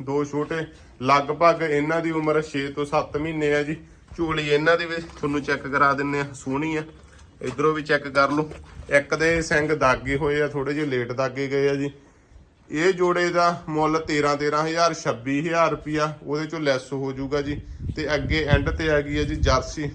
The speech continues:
ਥੋੜੀ ਜਿਹੀ ਡਰਦੀ ਆ। ਬਾਈ ਕਹਿੰਦਾ ਦੰਦ ਚੈੱਕ ਨਹੀਂ ਕੀਤੇ, ਬਾਕੀ ਰੰਗ ਪ੍ਰਿੰਟ ਦੀ ਚੰਗੀ ਆ। ਫੋਟ ਸ਼ਾਂਕ ਇਹਦੇ ਵੀ ਨਹੀਂ ਭੋਰਾ, ਗਾਰੰਟੀ ਹੋਊਗੀ। ਇਹਦੀ ਡਿਮਾਂਡ ਹੈਗੀ ਆ ਛੇ ਹਜ਼ਾਰ ਰੁਪਿਆ।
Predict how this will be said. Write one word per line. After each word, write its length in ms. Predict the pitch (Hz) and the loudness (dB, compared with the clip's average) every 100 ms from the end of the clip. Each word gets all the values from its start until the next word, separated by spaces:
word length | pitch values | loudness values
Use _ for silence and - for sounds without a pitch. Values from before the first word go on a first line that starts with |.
| - | -10
ਥੋੜੀ 260 | 160 160 156 | -10 -8 -8
ਜਿਹੀ 140 | 160 | -4
ਡਰਦੀ 500 | 127 117 110 127 131 | 0 0 0 -4 -2
ਆ। 120 | 160 170 - - - - - - | -2 -4 -18 -20 -20 -20 -18 -2
ਬਾਈ 200 | 131 147 | 0 0
ਕਹਿੰਦਾ 220 | 156 165 | 0 0
ਦੰਦ 300 | 151 143 147 | 2 2 0
ਚੈੱਕ 340 | 147 147 139 147 | -2 -2 -2 -4
ਨਹੀਂ 180 | 147 | -4
ਕੀਤੇ, 280 | 139 147 156 | -6 -6 -4
ਬਾਕੀ 340 | 147 143 147 143 | -2 -2 -2 0
ਰੰਗ 260 | 139 127 | 2 0
ਪ੍ਰਿੰਟ 360 | 127 135 139 139 | -2 0 0 -2
ਦੀ 140 | 143 | -6
ਚੰਗੀ 400 | 147 135 123 131 147 | -2 -2 -2 -2 -2
ਆ। 120 | 147 - - - | -2 -6 -8 -4
ਫੋਟ 200 | 151 147 | -2 -2
ਸ਼ਾਂਕ 400 | 165 151 139 156 156 156 - - | 0 0 0 -2 -4 -6 -14 -2
ਇਹਦੇ 280 | 139 170 165 | 0 0 0
ਵੀ 120 | 170 | 0
ਨਹੀਂ 120 | 165 | -2
ਭੋਰਾ, 380 | 160 170 156 151 - - - 131 | 0 2 2 0 -4 -20 -6 2
ਗਾਰੰਟੀ 420 | 135 135 156 156 | 2 2 -2 -2
ਹੋਊਗੀ। 440 | 160 156 151 160 160 - - - - - | -2 -4 -4 -4 -6 -18 -20 -20 -14 -2
ਇਹਦੀ 260 | 160 196 | 0 2
ਡਿਮਾਂਡ 380 | 190 180 175 170 | 2 4 4 6
ਹੈਗੀ 280 | 175 175 202 | 2 2 2
ਆ 80 | 202 | 2
ਛੇ 220 | - 156 135 | 2 2 4
ਹਜ਼ਾਰ 320 | 135 139 151 123 | 2 4 4 2
ਰੁਪਿਆ। 380 | 120 107 104 | -2 -6 -6